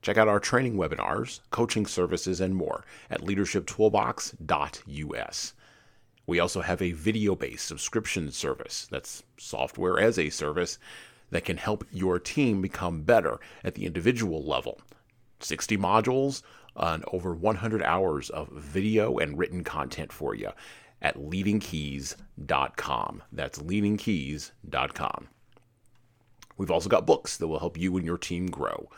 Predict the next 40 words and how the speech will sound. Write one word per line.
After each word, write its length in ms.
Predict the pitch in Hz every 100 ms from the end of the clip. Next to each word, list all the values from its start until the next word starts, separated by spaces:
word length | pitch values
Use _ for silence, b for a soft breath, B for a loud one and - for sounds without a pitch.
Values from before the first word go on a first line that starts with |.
| B B B B -
Pick 120 | 104
up 60 |
a 60 | 92
copy 240 | 95 92
today 340 | 98 98 123 90
of 140 | 76
My 140 | 80 76
Boss 300 | 80 85 -
Doesn't 320 | 90 90 -
Care, 340 | - 57 50 - B B -
one 160 | 87
hundred 240 | 95 104 95
Essays 400 | 101 107 101 87
on 80 | 73
Disrupting 460 | 73 87 - 95
Your 100 | 82
Workplace 480 | 78 87 - 113 117
by 140 | -
Disrupting 500 | 71 71 60 - 76
Your 100 | 62
Boss, 420 | 64 - 123 - B B B B -
and 160 | 82
subscribe 520 | 80 73 90 82 90
to 80 | 98
the 120 | 76
Little 200 | 82 85
Red 200 | 82 76
Podcast 600 | - 98 101 80 69 -
I 100 | 73
launched 460 | 80 76 78 - - B B
earlier 380 | - 160 139 98
this 260 | 82 78 -
year 160 | 78
with 160 | 78 76
the 80 | 73
same 300 | - 76 76
name 260 | 69 71
as 160 | 69 69
that 320 | 65 65 82
Little 320 | 85 69 73